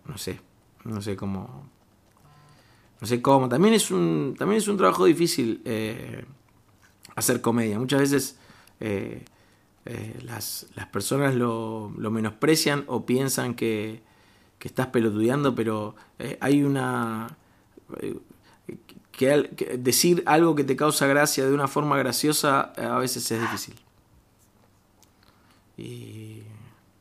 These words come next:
nada, y también hay muchos que quieren ser comediantes por el hecho de que, de ser comediantes porque le gustan los comediantes.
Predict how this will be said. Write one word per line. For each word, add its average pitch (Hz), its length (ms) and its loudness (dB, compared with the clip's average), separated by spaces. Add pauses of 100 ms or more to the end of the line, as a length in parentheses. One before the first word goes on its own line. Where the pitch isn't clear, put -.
(640)
nada, 127 320 -4
y 135 140 -18 (340)
también 170 260 2
hay 160 80 2
muchos 156 260 0 (160)
que 107 160 -6
quieren 131 260 -2
ser 131 160 -2
comediantes 127 560 0
por 104 300 -4
el 104 120 -2
hecho 120 240 0
de 110 120 0
que, 104 400 -8 (520)
de 104 80 -6
ser 110 200 -2
comediantes 120 580 2
porque 104 260 -4
le 98 100 0
gustan 110 340 0
los 104 80 -6
comediantes. 98 760 -2